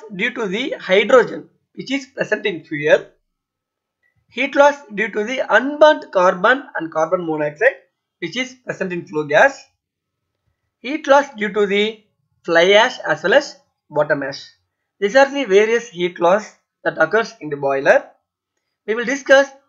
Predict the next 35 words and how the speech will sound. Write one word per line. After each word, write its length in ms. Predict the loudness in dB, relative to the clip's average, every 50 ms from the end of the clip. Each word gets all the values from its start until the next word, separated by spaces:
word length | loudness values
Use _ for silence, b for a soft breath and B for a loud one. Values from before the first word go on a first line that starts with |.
| _ _
all 280 | 0 4 6 6 6 4
this 260 | 0 -6 -10 -12 -12 -8 -2
elaborately 680 | 0 2 2 2 2 2 0 0 0 -2 -6 -6 -6 -8
in 100 | -6 -6
this 180 | -6 -6 -8 -12 -20 _ _ _
coming 240 | -4 -2 -2 -4 -6
slides. 380 | -4 -2 0 0 0 0 -4 -12 -16 _ _ _ _ _ _ _ _ _ _ _ _ _ _ _ _ _ -2
Also, 420 | 2 4 4 4 4 4 4 4
we 180 | 4 2 0 4
have 320 | 4 4 4 2 -2 -8 _ _ _ _ _ -16
blowdown 480 | -8 -4 -2 0 2 2 0 0 -2
loss. 400 | -6 -8 -8 -10 -14 -20 -20 _ _ _ _ _ _ _ _ _ _ _ _ _ _ _ _ _ _ _ _ _ _ _ _ _ _ _ _ _ _
Here, 420 | -6 0 2 4 6 6 4 2 -2 -18 _ _ 2
we 60 | 4
are 60 | 4
not 240 | 4 4 2 0 0
going 240 | 0 0 0 -2 -4
to 80 | -4 -2
consider 480 | 0 0 0 0 0 0 0 0 -4 -6
blowdown 280 | -4 -2 -2 0 0 2
loss. 240 | 2 2 2 2 -2 -8 _ _ _ -4
We 120 | -2 -2
are 60 | 0
going 260 | 2 0 0 0 0
to 100 | -4 -4
consider 600 | -2 0 0 0 -2 0 2 2 2 2 0 -6 _ _ _ _
only 640 | -2 0 0 0 0 -2 -4 -6 -6 -8 -10 -10 -8
these 160 | -8 -8 -10 -12 -20 _ _
six 340 | _ -10 -10 -10 -8 -4 0
losses. 560 | 2 2 2 2 2 2 2 2 2 0 -4 _ _ _ _ _ _ -6
Other 240 | -2 0 2 2 4
than 340 | 4 4 2 2 0 -8 _ -12
the 100 | -12 -12
six 260 | -12 -14 -18 -6 2
losses, 500 | 4 4 4 4 4 2 2 2 0